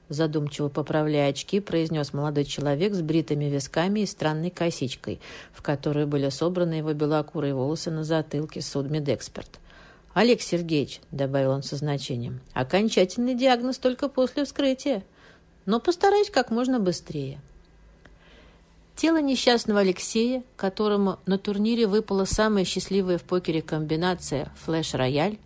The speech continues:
накрыли простынёй и унесли в машину скорой помощи. На полу возле турнирного стола остался только очерченный мелом след контура упавшего тела.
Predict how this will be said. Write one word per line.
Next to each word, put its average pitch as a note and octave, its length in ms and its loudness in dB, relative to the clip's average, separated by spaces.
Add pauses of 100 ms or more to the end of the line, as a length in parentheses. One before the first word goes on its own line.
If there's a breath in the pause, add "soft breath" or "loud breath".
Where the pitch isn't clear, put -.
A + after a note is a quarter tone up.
(560 loud breath)
накрыли E3+ 460 2
простынёй D#3 760 0 (400)
и E3 100 2
унесли D#3+ 500 0
в G#3+ 40 2
машину E3 500 0
скорой D#3 380 -4
помощи. C#3+ 600 -8 (960 loud breath)
На F3 120 2
полу B3 320 6
возле A#3+ 320 6
турнирного G#3+ 640 4
стола F3 440 4
остался F#3 460 2
только F3+ 360 0
очерченный D#3+ 600 0
мелом F#3 340 2
след D3 480 -2 (100)
контура G3+ 440 0
упавшего D#3 580 -4
тела. - 420 -12